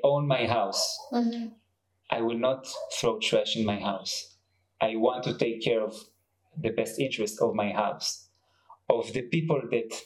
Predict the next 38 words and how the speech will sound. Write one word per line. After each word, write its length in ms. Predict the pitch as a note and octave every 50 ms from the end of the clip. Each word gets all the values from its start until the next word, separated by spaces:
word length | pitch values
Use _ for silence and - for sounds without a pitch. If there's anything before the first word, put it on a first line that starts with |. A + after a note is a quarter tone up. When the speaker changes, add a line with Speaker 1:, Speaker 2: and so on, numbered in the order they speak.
| - _ _ _ _ _ _ _
Speaker 1:
I 280 | - A2+ G#2+ G#2+ - - -
own. 480 | - - G#2 G2 - - - - - -
I 140 | - - A#2
own 220 | - D3 D#3+ E3+ E3+
them 140 | E3 D#3+ C3
energetically. 600 | C3+ B2 A#2+ A#2 A#2 C3 C3 - C3 - G#2 G2+
That 140 | G#2+ A#2+ A#2+
means 300 | C3 B2 B2+ C3 - -
I 140 | C3+ A#2+ A#2+ A#2+ -
take 200 | D3+ D3+ D#3 D#3
the 80 | C#3+ C#3
people 280 | - D#3 D#3+ D#3+ D3+ C3+
I 80 | A#2 A2+
care 240 | - - D#3 D#3 D#3
about 280 | D#3 A#2 A2+ - - B2
as 140 | A#2 -
part 240 | - - C#3 C#3 D3
of 100 | D3 C3
me. 360 | C3 B2+ C3+ E3 F3+ E3+ - - - - - - _ _ _ _
I'm 240 | C3 B2 B2 B2 A#2
gonna 360 | B2+ C3 B2 B2 A#2 A2 - - - - - _ _ _ _ _ _ _ _ _ _ _ _ _ _ - - _
keep 180 | - C3+ C3 C3
them 120 | C3+ C3
safe. 460 | - - C#3+ - - - - - - - -
Speaker 2:
Mm-hmm. 140 | B3 B3 A3
Speaker 1:
I'm 140 | G3+ A2+
gonna 180 | A#2 B2+ A#2+ A#2+
do 100 | A#2 C#3
whatever 260 | C3+ C3 B2+ - - C3+
I 100 | B2 A#2+
can 220 | - D3 C#3+ D3
to 120 | D3 -
provide, 680 | - - B2 A#2 G#2+ G#2+ B2+ C3+ C#3 D3 D#3+ D#3+ D#3+ - - - - -
to 80 | - -
fulfill 480 | - - B2 A#2+ A#2 - - C3 C3 B2
their 180 | B2+ A#2+ A#2 A2
needs. 460 | A2+ G#2+ G2 F#2+ - - - - B3+
Speaker 2:
Mm-hmm. 300 | A#3+ A#3+ A3+ A3+ A3+ A3+